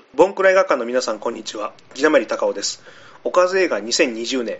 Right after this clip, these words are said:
私のおすすめしたい作品は、大森達史監督作品、長澤まさみ主演によるマザーです。えー、二千二十年七月三日に公開されたばかりで、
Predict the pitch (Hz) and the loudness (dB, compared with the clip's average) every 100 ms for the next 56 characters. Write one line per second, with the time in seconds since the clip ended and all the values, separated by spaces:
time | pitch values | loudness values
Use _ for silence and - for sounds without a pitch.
0 | - - 170 160 - 147 131 - - 160 | -14 0 0 0 -2 -2 0 -2 0 0
1 | 151 - 139 131 120 - 117 113 117 - | 0 2 2 2 -6 -6 -6 -4 -6 -8
2 | - - - 151 180 180 175 170 - 165 | -20 -20 -4 2 4 4 0 -2 -6 -6
3 | 151 - - 123 123 123 127 120 127 - | -4 -4 -2 -4 -4 -6 -6 -4 -4 -4
4 | 107 101 - 123 135 160 165 151 147 135 | -10 -14 -8 -4 0 0 0 0 0 0
5 | 127 131 123 - 120 123 117 117 - 110 | -2 -2 -2 -4 -4 -6 -6 -6 -8 0
6 | 139 139 92 87 - - - _ _ - | 2 2 -2 -4 -4 -4 -10 _ _ -20
7 | - - 123 - 208 123 123 135 113 90 | -20 -14 -8 0 0 0 -4 -4 -4 -8
8 | - 190 175 170 156 - 147 139 143 139 | -4 2 2 0 -4 -4 -6 -4 -4 0
9 | 131 131 127 123 117 95 101 107 | -2 -2 -2 -2 -2 -4 -6 -8